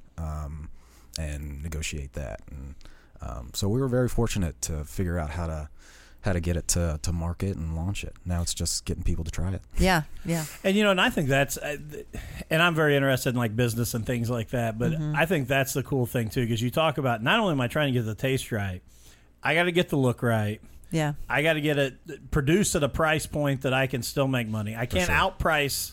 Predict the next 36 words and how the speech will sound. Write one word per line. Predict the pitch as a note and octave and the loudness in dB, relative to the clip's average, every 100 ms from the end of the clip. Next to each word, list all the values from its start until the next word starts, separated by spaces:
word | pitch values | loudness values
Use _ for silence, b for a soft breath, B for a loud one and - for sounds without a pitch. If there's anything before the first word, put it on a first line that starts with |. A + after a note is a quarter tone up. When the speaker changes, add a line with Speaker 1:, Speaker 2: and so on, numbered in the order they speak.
| - - - | -14 -20 -6
Speaker 3:
the | C3 | -2
Speaker 2:
Yeah. | B2 D#3+ | 4 6
Speaker 3:
people | C3 D3+ | 6 4
I'm | C#3 | 2
trying | B2+ D3 C#3 | 2 2 2
to | |
sell | B2 A#3 A3+ | 0 2 2
to, | - C3+ B2+ B B B B B - | 2 2 2 B B B B B 0
and | E3 F#3+ F3 - - - | 2 4 0 -4 -4 0
I'm | E3+ | 0
still | - A3 | 2 2
trying | A3 G#3+ F#3 | 2 2 2
to | F3 | 2
get, | D#3 D#3+ D#3 - - - | 2 2 2 -2 -6 2
I | F3 | 4
gotta | F#3+ E3+ | 4 2
get | D3+ D3 | 2 2
that | D3 | 4
eye | C#3+ D3+ | 4 4
catch | - D3 B2+ - | 2 2 0 -2
to | B2+ | -2
get | C3 | 0
somebody | - C#3 B2+ | 0 2 2
to | A2+ | 2
pull | C#3+ | 2
the | E3 | 6
Speaker 2:
Right. | |
Speaker 3:
bottle | D3+ C3+ C3 | 6 6 4
off | B2 - | 2 0
the | |
shelf | A#2+ C3+ A#2+ - | -2 0 0 0
and | A#2 | -4
give | A2+ G#2+ | -2 -2
it | |
a | G#2+ | -4
try. | - G#2 F2 | -4 -6 -8